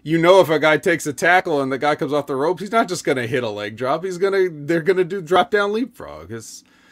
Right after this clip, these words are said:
you, you always have to be, I mean, you don't have to be, 'cause apparently you can just do whatever you want. But I'm just saying, like, you should be thinking of creative ways to get into the same stuff. Uh, it's not that hard. You just think about it for ten seconds and you'll come up with something, or maybe you won't.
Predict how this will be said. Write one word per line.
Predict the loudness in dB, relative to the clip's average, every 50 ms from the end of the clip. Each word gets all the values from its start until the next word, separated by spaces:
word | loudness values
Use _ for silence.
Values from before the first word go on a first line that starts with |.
| _ _ _ _ _ _ _ _ _ _
you, | -14 -12 -8 -8 -8
you | -6 -2 2 4 6
always | 6 6 6 4 4 2
have | 2 0 0 0 0
to | -2 -2
be, | -2 0 0 0 0 0 -2 -4 -6 -8 _ _ _ _ _ _ -6
I | -4 -2 0 0 0 0
mean, | -2 -2 -2 -2
you | -2
don't | -4 -4 -4
have | -4 -6 -6 -6 -8
to | -12 -14
be, | -12 -12 -12
'cause | -12 -14 -14 -14
apparently | -10 -8 -6 -6 -4 -6 -6 -8 -10
you | -10 -12
can | -12 -12
just | -14 -12 -8
do | -4 -2
whatever | -2 -2 -2 -2 -4
you | -4 -4 -4
want. | -4 -4 -6 -8 -8 -8
But | -8 -6
I'm | -6 -6 -6 -6
just | -8 -8 -8
saying, | -6 -6 -6 -6 -6 -6 -8
like, | -8 -8 -8 -8 -10 -12 _ -14
you | -14 -10
should | -8 -2 2 2 0 0 0
be | -8 -6
thinking | -4 -2 -2 -2 -2 -4 -6 -4
of | -4 -4 -6
creative | -6 -6 -4 -2 2 4 4 4 4 2
ways | 0 0 2 2 2 0
to | -2 -6
get | -2 -2 0 0
into | -2 -4 -4 -6 -6 -6
the | -6 -6
same | -6 -6 -4 -4 -4 -6
stuff. | -8 -8 -8 -8 -8 -8 -12 -18 -20 -18 -16
Uh, | -16 -14 -14 -16 -18 _ _ _ -20
it's | -18 -16 -14 -8
not | -6 -4 -4 -4 -4
that | -4 -2 -2 -2 -4
hard. | -6 -8 -8 -8 -8
You | -8
just | -8 -8 -4 -4
think | -4 -4
about | -2 -2 -4 -4
it | -4
for | -6 -10
ten | -10 -8 -8 -8 -8
seconds | -8 -8 -10 -10 -10 -10 -10 -10 -8
and | -8
you'll | -8 -8 -8 -8
come | -10 -10 -8 -8
up | -8 -10
with | -12 -14 -16
something, | -16 -16 -18 -20 -18 -18 -18 -14 -12
or | -12 -8
maybe | -6 -4 -4 -4 -4 -6
you | -6 -4
won't. | -4 -4 -6 -8